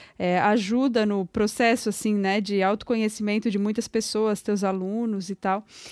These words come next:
Eu gostaria que tu nos contasse qual é, a teu ver,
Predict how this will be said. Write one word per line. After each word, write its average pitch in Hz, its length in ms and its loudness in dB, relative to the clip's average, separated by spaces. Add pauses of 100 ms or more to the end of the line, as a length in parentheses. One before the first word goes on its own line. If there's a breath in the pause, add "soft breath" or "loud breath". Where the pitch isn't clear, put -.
(180 loud breath)
Eu 208 80 -2
gostaria 240 480 0
que 311 100 0
tu 277 220 0
nos 269 180 2
contasse 240 680 0
qual 240 340 2
é, 269 200 4
a 302 60 0
teu 214 200 0
ver, 202 380 0